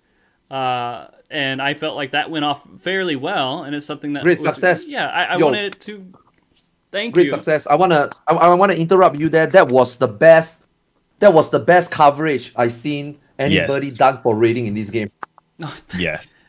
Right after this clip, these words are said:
Speaker 1: Thank you. Yeah,
Speaker 3: It's
Speaker 1: yeah.
Speaker 3: the best community event we've ever had.
Speaker 1: All right, that,
Speaker 3: Best.
Speaker 1: that's, that's kinda good. That's kinda, keep go-, keep it coming.
Speaker 3: Yeah.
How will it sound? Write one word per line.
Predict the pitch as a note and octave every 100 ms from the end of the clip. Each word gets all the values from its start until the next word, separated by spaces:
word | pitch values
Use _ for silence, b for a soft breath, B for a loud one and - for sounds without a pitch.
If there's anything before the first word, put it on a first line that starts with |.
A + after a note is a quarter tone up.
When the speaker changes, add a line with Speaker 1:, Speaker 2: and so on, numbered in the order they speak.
| _ -
Speaker 1:
Thank | E3+ F3
you. | D3+ B2
Yeah, | C#3+ D3+ C3+
Speaker 3:
It's | D3
Speaker 1:
yeah. |
Speaker 3:
the | A#2 - A2
best | D3+ F3+ - -
community | F3+ E3 E3 E3 E3
event | D#3 D3 D#3
we've | A2+ F#2
ever | F2+ G#2 G2
had. | F2 E2 B1+ - _ b b b _
Speaker 1:
All | A3
right, | G#3+ F#3+
that, | G#3 G#3
Speaker 3:
Best. | A#3+ A#3
Speaker 1:
that's, | -
that's | C4 B3+ -
kinda | C4+ C4
good. | A3 G#3+ A3+
That's | A#3 A#3+
kinda, | B3+ A#3 -
keep | A#3+ C4+
go-, | A#3+ F#3+
keep | A#3
it | D4
coming. | - F#3+ F3
Speaker 3:
Yeah. | G#2